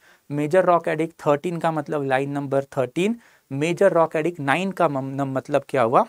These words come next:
line number nine। तो अभी ये जो चौदह के चौदह जो प्रिंसिपल है, ओके, इस, this fourteen principle, I hope it is quite clear। So one से लेके fourteen के fourteen प्रिंसिपल में आपको यही दिखेगा कि अब सोसाइटी जो है वो मल्टी रिलीजियस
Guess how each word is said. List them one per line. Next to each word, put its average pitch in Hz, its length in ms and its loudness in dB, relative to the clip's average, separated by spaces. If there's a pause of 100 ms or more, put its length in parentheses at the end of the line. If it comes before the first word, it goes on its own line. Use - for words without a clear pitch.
(160)
line 120 340 0
number 101 300 2 (260)
nine। 82 340 -4 (380)
तो 147 60 4
अभी 147 160 2
ये 185 60 8
जो 202 100 4
चौदह 180 380 2
के 196 120 -2
चौदह 165 300 2
जो 175 100 0
प्रिंसिपल 156 600 -2
है, 170 120 4 (600)
ओके, 156 220 0 (400)
इस, 165 200 -2
this 180 280 -2
fourteen 175 380 2
principle, 131 480 -2
I 131 180 4
hope 156 200 2
it 160 100 -2
is 156 160 -10
quite 143 240 2
clear। 170 200 2 (240)
So 139 200 0
one 190 160 4
से 208 180 -2
लेके 160 340 2 (460)
fourteen 175 360 4
के 196 100 4
fourteen 156 420 2
प्रिंसिपल 147 460 -2
में 160 120 -2
आपको 156 220 -2
यही 147 320 -2
दिखेगा 135 360 -2
कि 202 120 -2
अब 196 80 2
सोसाइटी 175 600 0
जो 175 160 2
है 123 320 2 (440)
वो 156 240 2
मल्टी 156 540 0
रिलीजियस 147 480 -2